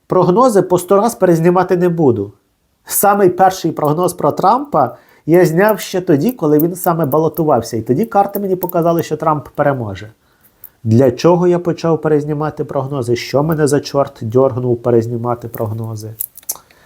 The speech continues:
Ні, це наука на все життя. Один раз знімаю прогноз і більше теми не торкаюся далі.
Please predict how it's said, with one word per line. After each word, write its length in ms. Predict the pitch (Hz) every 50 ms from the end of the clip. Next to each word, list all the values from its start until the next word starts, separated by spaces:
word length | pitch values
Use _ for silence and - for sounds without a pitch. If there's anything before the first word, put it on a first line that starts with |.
| _ _ _ _ _ _ _ - - -
Ні, 300 | 160 160 151 123 101 - - -
це 160 | - 185 208
наука 360 | 208 202 202 208 196 - 175
на 100 | 160 165
все 200 | 151 - 180 151
життя. 400 | 127 147 139 147 - 104 92 82 _ _ _ _ _ _ _ _ _ _ _ _ _ _ _
Один 340 | - 160 147 151 180 160 151
раз 260 | 156 156 139 117 -
знімаю 480 | - 117 117 - 139 135 139 135 127 123
прогноз 520 | - - 127 120 135 175 214 220 - _ -
і 80 | - 117
більше 320 | 117 151 160 - - 123
теми 280 | 123 - 131 131 127 123
не 160 | 110 113 113
торкаюся 600 | 113 120 113 - - 110 98 95 92 - - 104
далі. 340 | 98 104 98 98 101 110